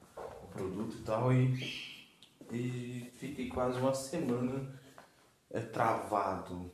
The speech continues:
sem criatividade, et cetera. E de uma hora pra outra, deu um insight. E, e eu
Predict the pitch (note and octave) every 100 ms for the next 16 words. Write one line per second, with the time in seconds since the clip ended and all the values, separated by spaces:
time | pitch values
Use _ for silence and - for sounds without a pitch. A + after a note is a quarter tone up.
0 | - - - G#2 G2+ G2 G2 F#2 - F2
1 | F#2+ G#2 G2 F2+ F#2+ F#2+ - - G#2 G#2
2 | - - - - - - B2+ B2 B2 A#2+
3 | A#2+ A#2+ A#2+ A#2 G#2 G#2 A2 - - -
4 | - _ - _ _ _ - A2+ A2+ A#2+
5 | A#2 - F#2 F#2+ F#2+ F#2 - - _ _
6 | - - _ - D#3+ D#3 D#3 D3+ C#3 B2
7 | A#2+ A#2+ - - - - - - - E3+
8 | B2+ B2 -